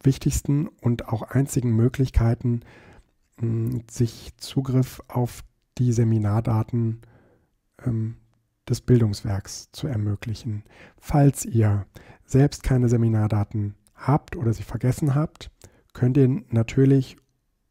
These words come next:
unter support at lernraum punkt net, äh, diese Daten anfragen. In der Regel wird sich dann jemand von uns darum kümmern, dass ihr möglichst schnell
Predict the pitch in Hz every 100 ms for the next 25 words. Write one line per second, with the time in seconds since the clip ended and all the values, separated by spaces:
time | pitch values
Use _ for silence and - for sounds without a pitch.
0 | _ - 123 120 120 117 117 - - 123
1 | 117 - 127 143 160 - _ - 127 -
2 | - - - _ _ _ - - _ -
3 | 117 131 160 127 107 107 107 - 120 202
4 | 113 139 - - - _ - - - _
5 | _ _ _ - 135 120 117 127 135 123
6 | 110 - 131 113 135 - - 131 139 147
7 | 151 151 120 113 113 127 123 123 - 127
8 | - - 117 113 120 120 120 - 123 131
9 | 120 127 - 110 113 - 123 120 117 110
10 | 117 110 113 - 117 - - - 113 113
11 | 117